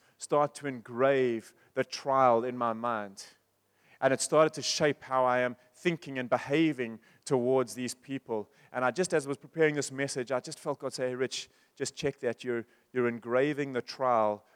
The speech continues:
when actually you should just write that in the sand. Engrave the blessing." And so this week, I'm gonna write personal notes to every one of those people, not to manipulate them, but to tell them of the blessing they've been in my life in years gone by.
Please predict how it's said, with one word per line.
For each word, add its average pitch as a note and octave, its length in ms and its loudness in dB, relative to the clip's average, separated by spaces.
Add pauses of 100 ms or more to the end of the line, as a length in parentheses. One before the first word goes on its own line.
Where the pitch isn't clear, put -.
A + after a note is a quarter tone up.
(140)
when A#2+ 160 -6
actually B2+ 280 -6
you A#2 40 -6
should A2+ 140 -12
just A#2 120 -12
write A#2 220 2
that A#2+ 120 -2
in A#2 80 -10
the A2 80 -12
sand. G#2 540 -8 (680)
Engrave B2+ 440 0
the B2+ 80 -4
blessing." B2 520 -2
And A2+ 100 -10
so A#2 140 -6
this C3+ 220 -6
week, A#2+ 140 -8
I'm B2 140 0
gonna C3 180 -4
write A#2 300 0
personal C3+ 400 -6
notes A#2+ 320 -4
to B2+ 140 -6
every C3 200 -4
one B2 160 -4
of G#2+ 120 -8
those A#2 220 0
people, A#2 440 -8 (240)
not D3+ 200 2
to - 80 -10
manipulate A#2 600 -4
them, G#2 180 -10 (220)
but A#2+ 140 -8
to C3 60 -8
tell C3+ 300 -4
them A#2+ 180 -2
of G#2+ 120 -6
the A2 80 -4
blessing A#2 380 -6
they've A2 200 -4
been G#2+ 200 -8
in G2+ 100 -12
my G2+ 140 -8
life G#2 400 -8 (180)
in A2+ 160 -10
years A2 260 0
gone G#2 220 -10
by. F#2+ 240 -4